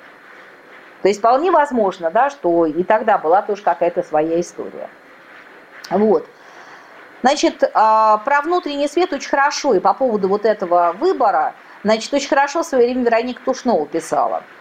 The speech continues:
А, «Ленка, не спи, свихнёшься». Вот, значит, а,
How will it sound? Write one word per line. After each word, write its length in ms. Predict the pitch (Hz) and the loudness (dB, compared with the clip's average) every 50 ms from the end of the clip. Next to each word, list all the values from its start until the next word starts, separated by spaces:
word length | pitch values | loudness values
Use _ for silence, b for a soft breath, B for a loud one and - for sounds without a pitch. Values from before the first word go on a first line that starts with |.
| - B B B B B B B - | -20 B B B B B B B -2
А, 280 | - 156 185 180 165 160 | 2 4 4 4 4 4
«Ленка, 320 | 170 220 233 226 226 - 202 | 2 2 0 0 -2 -2 -2
не 80 | 214 | -2
спи, 180 | 214 - - 302 | -2 -2 -4 -4
свихнёшься». 640 | - - 247 240 - 180 135 123 - - - - - - - - - - - - - - B B B B B B B B B - | -4 -4 -6 -6 -6 -8 -8 -10 -10 -12 -14 -14 -14 -16 -20 -20 -20 -20 -20 -20 -20 -20 B B B B B B B B B 0
Вот, 500 | 190 220 262 262 226 - - - - - - | 2 2 4 4 4 2 2 -2 -8 -12 -4
значит, 520 | 196 220 254 285 277 - 302 - - - 233 | -2 0 0 0 0 -2 -4 -4 -4 -4 -4
а, 600 | 220 - 185 208 220 220 220 214 214 208 202 | 0 2 2 4 4 4 4 4 4 2 2